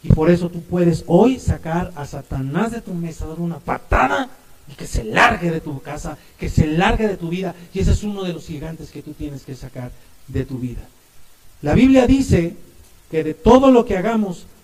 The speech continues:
que todo lo que hagamos lo hagamos para la gloria de Dios. Y eso incluye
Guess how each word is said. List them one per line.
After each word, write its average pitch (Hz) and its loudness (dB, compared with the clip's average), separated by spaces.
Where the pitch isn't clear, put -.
que 135 -10
todo 269 6
lo 233 4
que 202 -4
hagamos 202 -2
lo 170 2
hagamos 185 -2
para 165 0
la 156 -2
gloria 180 4
de 156 2
Dios. 165 -2
Y 170 0
eso 170 -2
incluye 170 -2